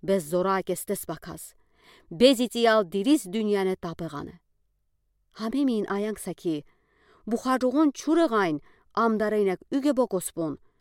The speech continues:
çurığayn inatkər bi izjomoy tüşen tağal doğune bon.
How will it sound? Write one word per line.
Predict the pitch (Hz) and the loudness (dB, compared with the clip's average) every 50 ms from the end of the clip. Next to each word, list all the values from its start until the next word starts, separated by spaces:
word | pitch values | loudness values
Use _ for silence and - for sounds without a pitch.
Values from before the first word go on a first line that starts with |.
| _ _ _ _ _ _ _ _ | _ _ _ _ _ _ _ _
çurığayn | - - 277 294 294 277 226 233 240 240 240 226 | -4 0 2 4 6 6 6 4 4 2 2 0
inatkər | - - 233 220 220 214 - - - - 240 247 247 226 196 | 0 0 0 0 0 0 -2 -6 -8 -4 -2 -2 0 -2 -2
bi | 214 214 202 - | -2 -4 -4 -4
izjomoy | - 214 196 180 165 208 196 190 190 185 185 | -4 -4 -6 -4 0 2 2 4 4 2 2
tüşen | - - - 202 180 175 | 0 -4 -6 -4 -4 -4
tağal | 165 - 170 165 151 180 175 170 156 | -4 -6 -6 -4 -2 -2 -2 -2 -2
doğune | - 156 151 143 - 175 - 92 - | -6 -8 -10 -10 -10 -12 -14 -12 -12
bon. | - - 190 | -12 -14 -14